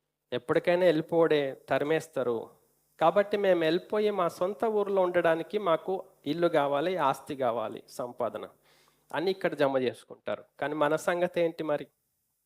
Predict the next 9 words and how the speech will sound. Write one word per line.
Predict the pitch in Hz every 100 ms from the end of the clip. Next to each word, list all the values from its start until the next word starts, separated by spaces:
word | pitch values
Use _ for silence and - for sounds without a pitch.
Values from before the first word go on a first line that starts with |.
| _ _ _ _ _ _ _ _ _ _ _ _ _
మనం | 123 139 143
ఇక్కడే | 143 - 180
ఉంటామా | 185 175 175 151 165 214 180 _ _
లోకంలో? | - 139 143 147 143 107 - _ _ _ _ _ _ _ _ _ _ _ _ _ _ _ _ -
లేకపోతే | 160 170 196 165
నూరేండ్లకి | - 147 180 185 185 185 180
వెళ్తామా | 160 156 180 170 156 - _ -
మన | 143 143
దేశానికి? | 147 147 156 147 -